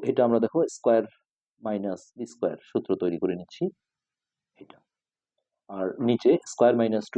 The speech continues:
এ বি প্লাস বি স্কয়ার থেকে এই জায়গাটায় আমরা a minus b whole square করে নেব, ভাগ এইটা দেখো এ কিউব প্লাস বি কিউবের যে গুণফল নির্ণয়ের সূত্র রয়েছে a plus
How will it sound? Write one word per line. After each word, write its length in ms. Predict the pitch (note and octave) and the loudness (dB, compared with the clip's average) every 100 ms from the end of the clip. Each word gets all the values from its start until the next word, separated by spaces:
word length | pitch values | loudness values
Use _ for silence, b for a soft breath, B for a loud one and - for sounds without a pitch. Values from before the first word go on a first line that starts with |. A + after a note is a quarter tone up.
| A2+ | 4
এ 40 | G#2 | 6
বি 60 | G#2 | 4
প্লাস 160 | G2 F#2 | 2 2
বি 80 | G#2 - | -2 2
স্কয়ার 200 | G2+ F#2 | 0 0
থেকে 140 | - C#3+ | -2 0
এই 60 | A2+ | 2
জায়গাটায় 300 | G2 F#2+ F#2+ F#2 | 2 0 -2 -2
আমরা 140 | F#2 - G#2+ | -4 -2 2
a 20 | G#2 C#3+ D3 G2+ | 2 2 -6 -2
minus 360 | G2 F#2 F2+ E2+ - | 0 0 -2 -6 0
b 20 | G2+ F#3+ - | 0 0 0
whole 200 | A2+ F2+ - | 2 2 0
square 240 | E2 C#2+ | -2 -2
করে 120 | - - | -4 -8
নেব, 120 | - - _ _ _ _ _ _ _ _ _ _ _ - | -10 -20 _ _ _ _ _ _ _ _ _ _ _ -2
ভাগ 160 | G2+ D3+ - B2 | 0 -2 0 2
এইটা 180 | A#2 A2 G2 | 4 4 2
দেখো 180 | - G#2+ A#2 | 0 0 2
এ 20 | |
কিউব 180 | B2+ B2+ - | 2 2 2
প্লাস 180 | G#2 G2+ | 0 0
বি 80 | G2+ - | -4 0
কিউবের 340 | G#2 G2 D3 _ _ _ - | 2 2 0 _ _ _ -8
যে 80 | F#2+ E2 G2+ | -6 -4 -2
গুণফল 320 | A2 - G#2 F#2 | -2 0 0 0
নির্ণয়ের 320 | F2+ F2+ F2+ - | -2 -4 -4 -6
সূত্র 180 | - F#2+ F2 | -2 0 2
রয়েছে 220 | F2+ C#3 A2 | 2 2 2
a 40 | G2+ | 2
plus 220 | F#2 | 2